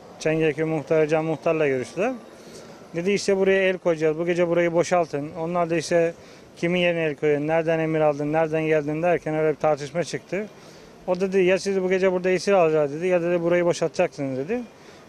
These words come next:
Koşarak karakolun bahçesinden çıkarak geldiği sivil araca binerek karakolun bahçesine aracına biner binmez hemen arabaya bindikten sonra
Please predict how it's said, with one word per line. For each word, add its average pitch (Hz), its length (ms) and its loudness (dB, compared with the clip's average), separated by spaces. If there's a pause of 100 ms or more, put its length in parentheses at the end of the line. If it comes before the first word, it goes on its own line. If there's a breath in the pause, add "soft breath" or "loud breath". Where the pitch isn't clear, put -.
Koşarak 196 480 2
karakolun 190 400 2
bahçesinden 190 380 -2
çıkarak 175 420 0 (420)
geldiği 180 360 2
sivil 180 300 2
araca 170 280 0
binerek 185 360 0 (500 loud breath)
karakolun 180 440 0
bahçesine 180 420 -2
aracına 180 400 0
biner 180 240 0
binmez 156 300 -2
hemen 156 280 -2 (840)
arabaya 170 380 2
bindikten 180 360 -2
sonra 170 320 0